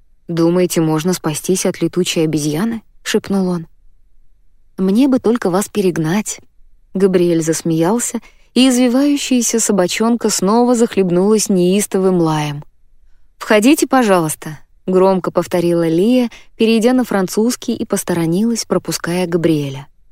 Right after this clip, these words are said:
Он, не мешкая, прошмыгнул в квартиру, сопровождаемый злобным рычанием и лязгом зубов собачонки. Лия вздохнула. «Всего хорошего, мадам.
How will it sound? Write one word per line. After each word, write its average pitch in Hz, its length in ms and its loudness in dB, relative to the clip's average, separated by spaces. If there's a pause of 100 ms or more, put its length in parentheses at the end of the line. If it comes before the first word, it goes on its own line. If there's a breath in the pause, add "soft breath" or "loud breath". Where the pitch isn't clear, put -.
(400)
Он, 180 220 2
не 175 80 4
мешкая, 165 460 0
прошмыгнул 160 600 0
в 139 80 -10
квартиру, 190 580 0
сопровождаемый 170 920 -2
злобным 160 480 2
рычанием 196 840 0
и 180 80 2
лязгом 202 520 2
зубов 160 380 2
собачонки. 139 800 -6 (680)
Лия 208 300 2
вздохнула. 160 640 -2 (880 loud breath)
«Всего 277 280 4
хорошего, 302 500 2
мадам. 170 400 2